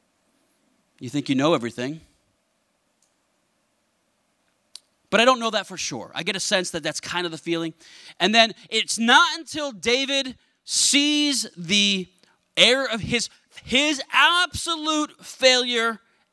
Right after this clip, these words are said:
on this respect that he does what the leader should always do, and that is to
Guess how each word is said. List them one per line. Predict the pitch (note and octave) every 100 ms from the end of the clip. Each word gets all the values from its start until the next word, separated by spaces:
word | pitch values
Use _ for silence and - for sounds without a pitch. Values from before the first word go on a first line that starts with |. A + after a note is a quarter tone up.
| _ _ _ -
on | E3 E3+
this | E3+ - - -
respect | E3+ - C#3+ C3+ - - - _
that | C3 B2+
he | C#3 A#2+ - _ _ _ _ _ _ _ _ -
does | C3+ F3 A3 E3+
what | E3+
the | D3+
leader | C3+ D3+ D3+
should | - D3 B2
always | A#2+ A2+ G#2+
do, | G2+ F#2+ E2+ _ _ _ _ _ _ _ _ _ -
and | C3+ A#2
that | C3+ C3+
is | B2+ -
to | - A#2+